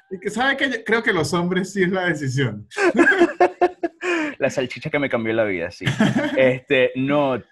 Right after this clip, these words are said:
Speaker 2: em, yo lo supe desde siempre. Yo,
Speaker 1: Ok.
Speaker 2: de hecho, me, me cuesta a veces entender cómo es que algunos gays se enteran a los veinte o algo
Speaker 1: Ok.
Speaker 2: así. Porque hay gays que a los veinte de pronto como que tienen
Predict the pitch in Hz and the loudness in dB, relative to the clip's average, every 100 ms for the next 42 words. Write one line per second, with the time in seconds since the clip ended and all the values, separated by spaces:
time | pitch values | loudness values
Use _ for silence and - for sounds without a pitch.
0 | - 135 123 113 110 98 110 127 156 160 | -4 0 0 -2 -4 -8 -6 -4 -4 -6
1 | 180 190 120 101 - 113 82 - - _ | -6 -4 -4 -6 -10 -12 -10 -16 -20 _
2 | - 95 101 92 - - _ _ _ 104 | -20 -14 -10 -6 -8 -10 _ _ _ -10
3 | 113 123 139 107 85 101 98 107 101 - | -10 -8 -8 -8 -8 -10 -8 -8 -8 -4
4 | 131 120 104 87 101 95 104 123 113 _ | -2 -2 -2 -4 -6 -8 -10 -14 -16 _
5 | _ _ _ _ - 117 101 101 104 127 | _ _ _ _ -14 -12 -10 -8 -6 -6
6 | - 107 104 - 117 120 117 117 127 - | -8 -12 -12 -10 -8 -8 -8 -8 -10 -10
7 | 120 92 92 95 95 110 101 90 95 85 | -8 -8 -8 -10 -8 -8 -8 -10 -10 -10
8 | - _ _ _ _ _ - 107 101 131 | -12 _ _ _ _ _ -2 0 2 0
9 | 139 110 - - _ - 127 113 110 107 | 0 -2 -6 -18 _ -8 -6 -2 -4 -4
10 | 127 - 123 104 120 131 113 113 113 120 | -8 -6 -6 -6 -10 -6 -6 -6 -10 -10
11 | 120 107 101 92 101 101 107 107 | -10 -10 -12 -14 -14 -12 -12 -14